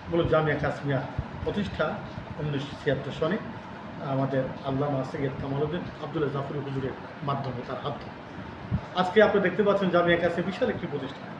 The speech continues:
প্রায় বারো একর জমির উপরে এই বিশাল প্রতিষ্ঠানটি। আপনি, আপনি ইতিমধ্যে হয়তো আমাদের ক্যাম্পাস ঘুরে দেখেছেন, এখানে প্রায় ছয়তলা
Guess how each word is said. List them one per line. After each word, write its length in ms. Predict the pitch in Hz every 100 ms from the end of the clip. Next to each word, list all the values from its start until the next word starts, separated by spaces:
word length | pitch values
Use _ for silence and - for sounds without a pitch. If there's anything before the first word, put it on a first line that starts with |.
| - - - - - -
প্রায় 280 | 175 185 170
বারো 280 | 160 170 180
একর 360 | 180 175 190 202
জমির 200 | 190 185
উপরে 240 | 170 139 127 - - - - - -
এই 60 | 139
বিশাল 340 | 147 170 170
প্রতিষ্ঠানটি। 480 | 165 135 - 135 - - - - - -
আপনি, 260 | 160 - 175
আপনি 220 | - 165
ইতিমধ্যে 540 | 160 - 160 175 180
হয়তো 360 | 180 175 170 151 - - - -
আমাদের 240 | 147 156 151
ক্যাম্পাস 300 | 175 - 165
ঘুরে 200 | 139 170
দেখেছেন, 360 | 165 160 - 147 - - - -
এখানে 240 | 165 165 170
প্রায় 360 | 170 160 156 151 - - - - -
ছয়তলা 580 | 180 175 185 170 160